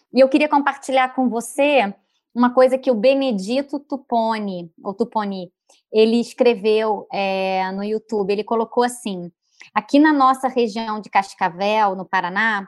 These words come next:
na cidade de Marechal Cândido Rondon, domingo, uma escola fez uma coisa muito legal. Os professores ficaram na frente da escola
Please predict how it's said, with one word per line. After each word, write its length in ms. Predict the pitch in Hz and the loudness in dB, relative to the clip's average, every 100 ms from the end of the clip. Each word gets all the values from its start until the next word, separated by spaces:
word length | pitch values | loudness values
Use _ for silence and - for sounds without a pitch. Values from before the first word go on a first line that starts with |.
| _ - | _ -8
na 140 | 202 | -8
cidade 400 | 202 196 196 190 | -2 2 4 2
de 80 | 202 | -4
Marechal 600 | 196 190 190 - 220 240 | -4 -4 -6 -2 -2 -2
Cândido 500 | - 208 208 190 196 | -8 -10 -8 -8 -10
Rondon, 640 | 180 180 175 202 226 190 185 _ _ - _ _ | -12 -14 -4 0 0 -4 -14 _ _ -20 _ _
domingo, 600 | - 240 247 269 294 214 | 2 6 8 8 6 4
uma 180 | 214 240 | 2 0
escola 380 | 247 - 240 247 | -2 4 4 6
fez 200 | 247 247 | 4 2
uma 160 | 247 247 | 0 2
coisa 220 | 247 240 | 2 2
muito 240 | 247 277 | -2 0
legal. 480 | 294 247 180 160 160 _ | -2 2 2 2 -4 _
Os 100 | 196 | -14
professores 540 | - 214 220 - 226 233 | -6 -4 -4 -4 -6 -6
ficaram 320 | 247 214 214 | -2 0 0
na 120 | 208 | -4
frente 300 | 202 247 285 | -4 -2 -2
da 80 | 240 | -2
escola 640 | 233 - 214 214 233 262 | -6 0 4 4 2 -4